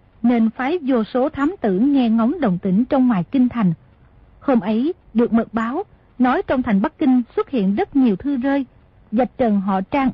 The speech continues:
ở Chiết Giang làm sách mưu phản, đại nghịch bất đạo, quan lại Chiết Giang ăn hối lộ, để mặt đó không xem xét. Ngao Bái được tin, lập tức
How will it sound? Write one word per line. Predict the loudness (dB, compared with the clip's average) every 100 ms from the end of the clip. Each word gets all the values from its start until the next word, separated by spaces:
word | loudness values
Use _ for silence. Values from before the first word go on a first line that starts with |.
| -4
ở | -4 -4
Chiết | -2 -2
Giang | 0 0 0 -4 -8 -2
làm | 2 2
sách | 0 -4 0
mưu | 0 0
phản, | -2 -2 0 -2 _ _ _ _ -2
đại | 2
nghịch | 2 0 -2
bất | -8 -4
đạo, | -2 -2 -4 -10 -20 -20 -10
quan | -2 0
lại | 0 -4 -4
Chiết | -4
Giang | -2 -2 -2 0
ăn | 0
hối | 0 0
lộ, | 2 2 -2 -4 -14 -4
để | 0 0
mặt | -2 -4
đó | -4 -4 -8 -4
không | 0 0 0
xem | -2 -2 -4
xét. | -8 -10 -20 -20 -20 -20 -20 -16 0
Ngao | 0 2
Bái | -2
được | -2 -4 -2
tin, | 0 0 -2 _ _ -4
lập | -2 -2
tức | -4